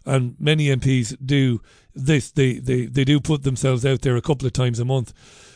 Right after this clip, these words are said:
But, um, for the most part, people don't get a chance to see their M Ps, and their M Ps usually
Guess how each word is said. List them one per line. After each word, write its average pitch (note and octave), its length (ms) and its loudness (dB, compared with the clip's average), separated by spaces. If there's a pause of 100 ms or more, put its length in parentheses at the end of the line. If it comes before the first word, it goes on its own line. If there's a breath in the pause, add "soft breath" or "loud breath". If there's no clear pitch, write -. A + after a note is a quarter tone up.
(140 loud breath)
But, D3 280 2
um, D3 280 2
for - 140 -4
the D#3+ 100 2
most F#3 240 4
part, D3+ 220 0
people D3 240 0
don't D3 260 0
get C#3 120 -2
a B2 60 -2
chance C3 360 -4
to C3+ 200 -4
see C3 380 -4
their B2+ 200 -2
M A2+ 140 -2
Ps, C#3+ 300 0
and C3 140 -2
their C#3 120 2
M F#3 140 0
Ps D3 400 -4 (480 loud breath)
usually D3+ 720 2